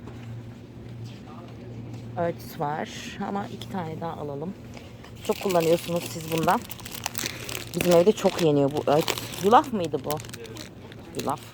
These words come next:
Burada bitmiş. Kedi kumunu ve tavşan mamasını Coles alabiliriz. Evet,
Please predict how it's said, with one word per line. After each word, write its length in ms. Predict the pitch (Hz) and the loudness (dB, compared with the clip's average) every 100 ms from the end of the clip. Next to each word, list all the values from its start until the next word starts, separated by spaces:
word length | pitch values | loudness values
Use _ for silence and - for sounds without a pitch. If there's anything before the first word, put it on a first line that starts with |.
| - _ | -20 _
Burada 300 | 147 151 147 - | -12 -8 -8 -6
bitmiş. 500 | 170 - 180 233 - | -8 -6 -2 0 0
Kedi 180 | - 175 | 2 2
kumunu 340 | - 180 175 | 4 2 4
ve 140 | 170 165 | 6 4
tavşan 400 | - 156 - 165 | 4 2 4 2
mamasını 680 | 160 156 156 - 165 196 220 - - - - - - - | 2 2 0 0 2 2 2 -4 -14 -14 -14 -12 -12 6
Coles 300 | 175 170 - | 6 6 4
alabiliriz. 1120 | 165 147 147 131 143 180 233 262 - - - - - - - - 110 - - - - - - - - | 0 2 2 2 4 8 10 8 4 -10 -12 -12 -14 -16 -16 -14 -14 -14 -14 -14 -14 -14 -14 -14 -6
Evet, 300 | 202 208 214 | -2 0 -2